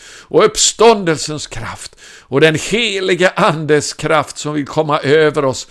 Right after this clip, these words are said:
med Guds härlighet när vi är villiga att gå den här vägen. Herre, tack för att du vill resa upp ett sådant folk för att din vilja ska ske, att människor ska bli frälsta, att väckelse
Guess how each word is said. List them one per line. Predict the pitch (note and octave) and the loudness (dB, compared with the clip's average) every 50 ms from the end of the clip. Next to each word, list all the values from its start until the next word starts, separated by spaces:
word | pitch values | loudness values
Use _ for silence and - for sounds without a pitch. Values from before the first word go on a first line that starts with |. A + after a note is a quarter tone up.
| - - - - - - | -20 -20 -20 -20 -20 -10
med | - C3+ D#3+ D3+ | -2 -2 0 4
Guds | D#3 D#3 D3 - - - | 4 2 2 2 0 -2
härlighet | - - F#3+ G3+ F3 E3+ D#3 D#3+ D#3+ D3+ E3+ E3+ D3 A#2+ A2 _ _ _ - - _ - | 0 2 4 4 4 2 2 0 -2 -2 0 -2 -2 -4 -6 _ _ _ -20 -20 _ -10
när | B2+ B2+ | -8 -4
vi | C3 C#3+ | -2 0
är | C#3+ | -2
villiga | B2 B2+ E3 D#3 C3+ C3 C#3 C#3+ C#3 | 0 0 0 0 0 -2 -2 -2 -4
att | - - C#3 C3+ - - | -4 -4 -6 -6 -6 -6
gå | - B2 C3+ C3 A#2+ A2 F#2+ - - _ _ _ _ | -4 -4 -2 -2 -2 -4 -6 -10 -16 _ _ _ _
den | - B2+ C3+ B2 | -6 -6 -4 -4
här | G#2+ A2+ C3+ C3 C3 C3 | -2 -2 0 0 0 -2
vägen. | B2+ A2 G#2 B2+ C3 C3 C3 C3 B2+ - A#2+ A#2+ A#2 - - _ _ _ _ _ _ _ _ | -4 -6 -4 -4 -4 -4 -6 -8 -10 -12 -16 -18 -20 -20 -20 _ _ _ _ _ _ _ _
Herre, | - C3+ E3+ F3 E3 | 0 0 2 2 2
tack | D#3+ - E3+ E3+ - | 0 0 -2 -2 -2
för | - D#3 | -2 -2
att | D3+ D#3 D3+ - | -2 -2 -2 -2
du | D3+ | -4
vill | D3 D3 D3+ C#3+ C#3 | -4 -2 -2 -2 -2
resa | C#3 D#3 D3 - - D3+ | -2 -4 -4 -4 -4 -4
upp | E3 D3 - - | -4 -4 -4 -6
ett | C#3+ C#3 | -8 -8
sådant | - - C#3+ D3 C3 C3+ C3+ C3 - | -6 -6 -4 -2 -2 -2 -4 -4 -6
folk | - - D3 B2 G#2+ G#2 - _ _ - - - - _ _ _ _ _ _ _ _ _ _ _ _ - | -10 -8 -8 -8 -8 -12 -16 _ _ -20 -20 -20 -20 _ _ _ _ _ _ _ _ _ _ _ _ -6
för | - D3+ | 2 2
att | D3+ B2+ A2+ | 2 2 2
din | B2 C#3 D#3 D#3 D3+ | 0 -2 -2 -2 -2
vilja | C#3+ D3+ D3 C#3+ B2+ C3 C3 | -2 -2 -2 -2 -2 -4 -4
ska | B2+ - - C#3 | -4 -6 -6 -8
ske, | A#2+ - - - B2+ A#2 G2+ F#2 E2 - _ _ _ _ | -8 -8 -8 -8 -6 -8 -8 -10 -16 -20 _ _ _ _
att | - B2 A#2 G2+ | -12 -10 -8 -4
människor | C3 D#3+ E3+ D3+ D3+ C#3 - D#3 D3+ | -2 0 0 0 -2 -4 -4 -6 -6
ska | - - - D3 | -6 -4 -6 -6
bli | C3+ C#3 C#3+ | -4 -4 -6
frälsta, | - - D3+ D#3+ D3+ D3 B2 - - - A#2+ | -6 -4 -4 -4 -4 -6 -6 -12 -10 -8 -8
att | A2+ A2 | -8 -6
väckelse | A2+ C3 E3+ D#3 - - - D#3 D3+ C3 - - D#3 D3 C3 | -2 -2 -2 -2 -2 -6 -6 -6 -6 -6 -8 -8 -8 -8 -10